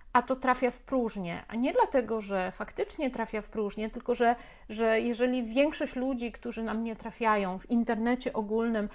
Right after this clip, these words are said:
to są, to są ludzie, którzy kompletnie nigdy z takich metod nie skorzystają i,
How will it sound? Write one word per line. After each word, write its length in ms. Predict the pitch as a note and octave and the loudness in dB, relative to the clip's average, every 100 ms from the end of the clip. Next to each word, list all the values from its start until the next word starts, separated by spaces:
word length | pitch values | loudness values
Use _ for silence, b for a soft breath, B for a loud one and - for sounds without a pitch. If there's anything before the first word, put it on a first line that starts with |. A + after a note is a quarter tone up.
| B B | B B
to 80 | A#3+ | -2
są, 320 | B3+ A3 - | 0 0 0
to 120 | A#3+ | -2
są 200 | A#3+ A3+ | 0 0
ludzie, 300 | A3+ A#3+ A#3+ | 2 2 0
którzy 420 | - A#3 G#3+ A3 | -4 -8 -2 -2
kompletnie 600 | G#3+ A3+ G#3+ A3+ A#3 A#3 | -2 -4 2 0 2 2
nigdy 320 | A#3 B3+ G#3+ | 4 2 2
z 60 | A3 | -2
takich 300 | G3 - - | -4 -8 -6
metod 260 | A3+ A3 A3+ | -4 -4 -4
nie 100 | A3 | -6
skorzystają 720 | - A3 G#3+ - G#3 F#3 G3 B B B B - | -6 -6 -4 0 2 2 -4 B B B B -4
i, 960 | C4+ A#3 A3+ G#3+ G#3+ G#3 G#3 G#3 G#3 | 2 4 4 2 2 2 0 -2 -4